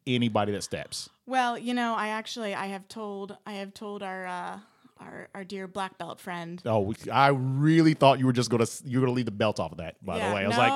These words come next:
Speaker 1: like,
Speaker 2: I got, I got my dear black
Speaker 1: "You're,
Speaker 2: belt
Speaker 1: you're
Speaker 2: friend.
Speaker 1: what kind of friend?"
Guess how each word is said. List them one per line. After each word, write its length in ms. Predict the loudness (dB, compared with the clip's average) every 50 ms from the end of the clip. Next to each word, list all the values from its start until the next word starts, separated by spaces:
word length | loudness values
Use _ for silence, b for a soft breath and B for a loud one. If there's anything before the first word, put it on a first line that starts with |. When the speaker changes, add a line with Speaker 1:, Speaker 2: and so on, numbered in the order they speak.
| 0 -4 -6 -10 -12 -8 -6
Speaker 1:
like, 40 | -4 -2
Speaker 2:
I 100 | -2 0
got, 220 | 0 0 0 0 -2
I 140 | -4 -4 -4
got 180 | -2 -4 -4
my 100 | -4 -6
dear 240 | -4 -4 -4 -4 -4
black 220 | -2 -2 -2 0
Speaker 1:
"You're, 80 | 2 2
Speaker 2:
belt 180 | 2 0 -2 0
Speaker 1:
you're 140 | 0 0
Speaker 2:
friend. 140 | 2 2 0
Speaker 1:
what 140 | 0 -2 0
kind 160 | -2 -2 -2
of 60 | 0
friend?" 300 | 0 2 2 2 0 -2